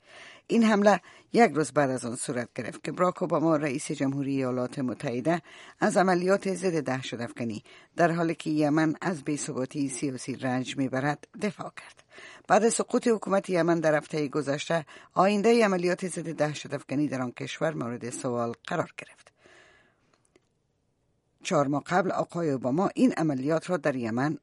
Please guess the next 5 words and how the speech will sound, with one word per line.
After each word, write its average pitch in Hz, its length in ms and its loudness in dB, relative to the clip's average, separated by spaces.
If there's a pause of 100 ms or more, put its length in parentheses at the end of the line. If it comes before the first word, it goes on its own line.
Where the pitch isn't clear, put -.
موف-، - 720 -6
موفقیت‌آمیز 135 1000 -2 (200)
اعلام 185 280 -2
کرده - 320 -20
بود. - 0 -